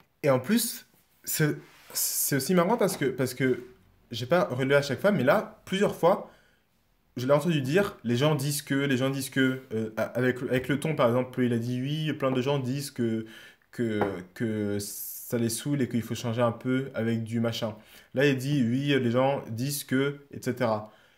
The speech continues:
Mais on voit que quand il va passer en mode logique et que, effectivement, il va continuer à parler des trucs que des, enfin, de, de ce que les autres en pensent, et c'est assez souvent chez les, euh, doubles décideurs que leur fonction du milieu, enfin, chez les gens, en fait, dont les fonctions du milieu, euh,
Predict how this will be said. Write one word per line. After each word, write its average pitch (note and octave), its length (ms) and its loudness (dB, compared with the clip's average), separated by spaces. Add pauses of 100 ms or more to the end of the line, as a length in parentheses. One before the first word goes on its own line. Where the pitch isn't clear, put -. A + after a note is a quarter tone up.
(140)
Mais C3+ 100 0
on C#3 80 2
voit G#3 140 4
que - 100 -2
quand D#3 160 2
il B3 80 6
va E3+ 80 4
passer C#3+ 200 0
en E3+ 40 2
mode C3 180 0
logique B2+ 460 0
et B2+ 60 0
que, C3+ 300 0
effectivement, F#3 600 0
il B2+ 80 2
va B2 80 4
continuer D#3+ 340 2
à B2+ 220 4
parler D3 680 4
des A#2 240 2
trucs C#3 480 -4
que - 80 -2
des, A2 260 0
enfin, G#2+ 360 0 (480)
de, A#2 240 0 (160)
de A2+ 140 -4
ce A#2 80 -4
que C3+ 80 2
les B2 100 4
autres C#3+ 160 -2
en A2+ 40 0
pensent, G#3 200 2
et - 80 -4
c'est A#2+ 100 2
assez B2 440 0 (160)
souvent D3 360 0
chez C#3+ 140 -4
les, G#2+ 300 0
euh, - 120 -10 (480)
doubles D3 220 2
décideurs C#3 440 2
que B2+ 100 2
leur - 160 0
fonction C3+ 340 0
du D3 80 0
milieu, D3+ 360 0 (140)
enfin, - 240 -4 (260)
chez - 180 -2
les A#2 100 4
gens, D#3 140 2
en - 20 0
fait, E3 400 -4
dont A#2+ 220 -2
les B2+ 100 2
fonctions D#3 480 -4 (140)
du A#2 120 -6
milieu, A#2+ 240 2
euh, A2+ 580 2